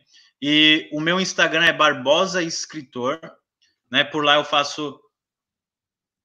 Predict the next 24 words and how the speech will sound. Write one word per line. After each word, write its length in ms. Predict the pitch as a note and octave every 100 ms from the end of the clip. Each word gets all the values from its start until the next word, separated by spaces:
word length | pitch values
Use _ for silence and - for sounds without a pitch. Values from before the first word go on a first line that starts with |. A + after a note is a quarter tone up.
| _ _ _
Vendas 360 | A2+ C#3 D3 C#3
do 80 | C3+
Diabo 340 | C3+ C3 C3
na 120 | C3+
Mesa 220 | C3+ C3 C3+
dos 160 | -
Fundos, 580 | - C#3+ D#3+ E3 E3 - _ _ _ _ _ _ _ _ -
beleza? 420 | B2+ C#3 E3 D#3
Quem 180 | D#3 D#3
quiser 280 | D#3 C#3+ C#3+
adquirir 380 | C#3+ - C#3
o 40 | C3
livro, 320 | C3 D#3+ C#3+
é 60 | C3+
uma 200 | B2+ B2+
coletânea 480 | C#3+ C3+ C3+ C3 B2+
de 100 | A#2
dezenove 460 | A2+ A#2+ A#2 A2+
histórias, 560 | A2 - B2+ D#3+ D#3+ -
tá? 260 | C#3 C#3+ - _ _ _ _
Então 180 | A#2 C#3
eu 60 |
divu-, 440 | C#3+ D#3 C3+ E3 F3+
eu, 220 | D3 C#3+